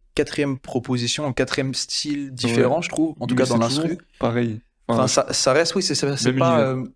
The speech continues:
Speaker 1: ça reste dans le même univers. Là, le rythme, il est un peu plus rapide, il y a un côté un peu
Speaker 2: C'est
Speaker 1: bounce,
Speaker 2: vrai.
Speaker 1: je trouve, sur, sur ce morceau-là.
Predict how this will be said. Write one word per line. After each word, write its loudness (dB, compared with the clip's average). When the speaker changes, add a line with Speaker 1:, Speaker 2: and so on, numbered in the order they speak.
Speaker 1:
ça 2
reste 2
dans 2
le 2
même 0
univers. 0
Là, 6
le 4
rythme, -2
il 0
est 4
un 2
peu -2
plus -2
rapide, 0
il -4
y 0
a 2
un -2
côté -2
un 0
peu 0
Speaker 2:
C'est -8
Speaker 1:
bounce, 2
Speaker 2:
vrai. -4
Speaker 1:
je -2
trouve, -6
sur, -2
sur -6
ce -2
morceau-là. 0